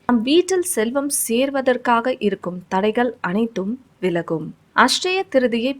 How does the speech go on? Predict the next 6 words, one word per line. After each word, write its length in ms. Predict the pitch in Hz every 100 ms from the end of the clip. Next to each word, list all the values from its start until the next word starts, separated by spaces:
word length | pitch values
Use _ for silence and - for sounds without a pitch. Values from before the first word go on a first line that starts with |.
| -
பெருக்கத்திற்கான 840 | 233 277 294 294 269 262 233 240
நாள் 360 | 226 190 196 233
என்பதுடன் 680 | 208 226 254 254 180 175 185 247 _ -
துன்பங்களில் 680 | 285 320 339 320 320 320 320
இருந்து 360 | - 233 269 302
விடுபடுவதற்கும் 1000 | 247 226 226 214 202 185 170 - 175